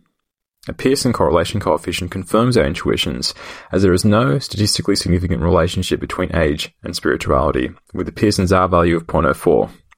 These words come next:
and a p-value of point seven five. Nonetheless,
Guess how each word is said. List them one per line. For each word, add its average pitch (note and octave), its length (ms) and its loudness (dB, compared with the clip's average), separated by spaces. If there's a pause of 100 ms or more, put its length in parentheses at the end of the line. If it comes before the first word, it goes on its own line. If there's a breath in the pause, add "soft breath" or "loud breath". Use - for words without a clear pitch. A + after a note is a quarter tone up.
(120)
and F2 80 -2
a E2 40 -2
p-value D#2+ 480 2
of E2 100 -6
point - 220 -4
seven - 220 -4
five. A#1+ 480 -4 (1160 loud breath)
Nonetheless, C#3 640 2